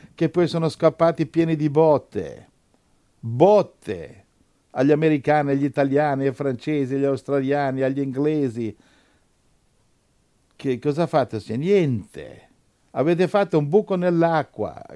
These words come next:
Di che, che sto parlando? Ai guerrafondai, non parlo agli italiani che sono morti là, cinquanta italiani sono morti lì al militare, non parlo a quelli lì che sono vittime,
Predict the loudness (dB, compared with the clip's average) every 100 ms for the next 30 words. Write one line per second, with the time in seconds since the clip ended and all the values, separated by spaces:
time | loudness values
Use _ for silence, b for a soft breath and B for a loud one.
0 | -20 -10 -10 -6 -8 -6 -6 -4 -2 -2
1 | -4 -8 -14 b b b 2 4 6 4
2 | 6 4 2 2 0 -2 2 4 4 2
3 | 0 0 2 2 4 2 2 0 0 0
4 | -4 -4 -2 -2 -2 -2 -4 -4 -6 -10
5 | -8 -8 -8 -8 -6 -8 -10 -14 -14 -12
6 | -12 -14 -14 -12 -14 -16 b b b -14
7 | -10 -8 -10 -10 -12 -14 -20 -20 -14 -8
8 | -2 0 0 -2 -4 -4 -6 -8 -8 -6
9 | -2 -2 -2 -4 -4 -8